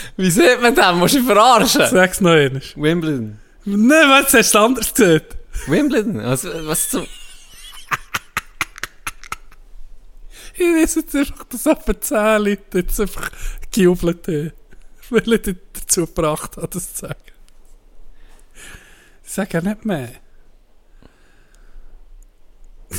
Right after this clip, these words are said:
Speaker 2: Bitte behalt's bei, wie du siehst. Das macht dich aus. Das ist die, oh, das ist
Speaker 1: Ohne
Speaker 2: die
Speaker 1: Scheiß.
Speaker 2: Ja.
Speaker 1: Das
Speaker 2: Du
Speaker 1: fällt
Speaker 2: siehst
Speaker 1: dir ja, also,
Speaker 2: Hä?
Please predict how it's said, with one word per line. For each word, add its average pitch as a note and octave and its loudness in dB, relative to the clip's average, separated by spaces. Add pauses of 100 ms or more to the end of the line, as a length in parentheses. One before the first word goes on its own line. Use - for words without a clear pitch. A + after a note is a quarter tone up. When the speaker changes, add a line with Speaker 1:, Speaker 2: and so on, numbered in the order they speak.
(560)
Speaker 2:
Bitte A#3+ 0
behalt's G#3+ -2
bei, G3+ -4
wie G3 -2
du F#3 -8
siehst. C#3+ -4
Das D#3+ -12
macht F3 -2
dich F3 0
aus. D#3+ -4
Das D3+ -8
ist - -10
die, G3+ -2 (300)
oh, - -10
das G#3+ -4
ist C#3+ -4
Speaker 1:
Ohne E3+ 0
Speaker 2:
die D3+ 0
Speaker 1:
Scheiß. E3+ -4
Speaker 2:
Ja. E3+ -4 (580)
Speaker 1:
Das E3 -6
Speaker 2:
Du G3 2
Speaker 1:
fällt C3+ 2
Speaker 2:
siehst - -4
Speaker 1:
dir D#3 0
ja, E3+ -2 (440)
also, B2 -10
Speaker 2:
Hä? F3+ -2